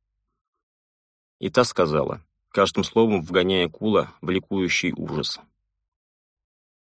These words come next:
«У тебя штаны сверху неправильно сделаны, на мальчика, а ты муж. Вот здесь еще один ремень нужен».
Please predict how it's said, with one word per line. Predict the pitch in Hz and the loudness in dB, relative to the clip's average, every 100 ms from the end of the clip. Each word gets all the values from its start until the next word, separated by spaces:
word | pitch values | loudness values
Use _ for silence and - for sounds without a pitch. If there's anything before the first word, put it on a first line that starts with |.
| _ _ _ - | _ _ _ -12
«У | |
тебя | 113 110 117 | -2 4 4
штаны | - 123 135 | 4 4 4
сверху | - 107 92 98 | 2 2 2 2
неправильно | 104 117 110 92 82 85 | 0 4 4 4 2 0
сделаны, | 80 85 76 73 64 - _ _ | -2 -2 0 -2 -6 -10 _ _
на | 104 | 0
мальчика, | 107 101 78 - - - | 4 4 2 -6 -6 -4
а | |
ты | - 113 | -2 0
муж. | 98 82 - - _ _ _ _ _ - | 0 -2 -6 -10 _ _ _ _ _ -4
Вот | 101 92 | -2 0
здесь | 101 123 | 2 2
еще | - 101 107 | 0 0 2
один | 95 87 | 2 2
ремень | 85 92 80 | 2 2 2
нужен». | 73 73 - - | 0 -2 -4 -10